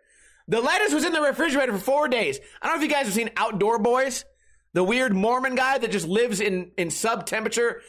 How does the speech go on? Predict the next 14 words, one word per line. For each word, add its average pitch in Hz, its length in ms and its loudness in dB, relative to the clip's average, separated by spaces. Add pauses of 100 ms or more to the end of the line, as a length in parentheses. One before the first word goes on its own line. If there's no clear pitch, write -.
(120)
He 190 100 0
lives 226 220 2
in 208 220 -2
fifty 254 360 -2
below 214 360 2
zero, 220 440 0 (160)
and 185 120 -2
he, 196 80 0
he 185 160 0
lives 190 380 0
on 202 140 -2
only, 220 300 0
like, 202 220 0
a, 165 180 -2